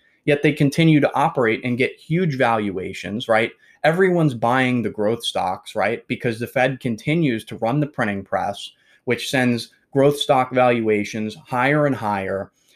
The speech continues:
And it, it sends them into clear bubble territory. But the U S stock market is clearly in a huge bubble.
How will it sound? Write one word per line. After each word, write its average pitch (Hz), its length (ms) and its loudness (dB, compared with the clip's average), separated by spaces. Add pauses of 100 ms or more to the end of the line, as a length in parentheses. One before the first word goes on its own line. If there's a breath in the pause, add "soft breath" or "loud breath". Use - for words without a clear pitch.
(240 soft breath)
And 120 140 0
it, - 100 -10 (200)
it - 280 -4
sends 190 340 0
them 180 300 0
into 131 260 -2
clear 185 540 0
bubble 131 360 0
territory. 98 600 -4
But 101 240 0 (380 soft breath)
the 131 100 -6
U 196 240 4
S 208 140 2
stock 175 400 -2
market 107 480 -4
is 123 120 -6
clearly 131 720 0
in 127 140 -2
a 127 160 -2
huge 123 460 -2
bubble. - 360 -2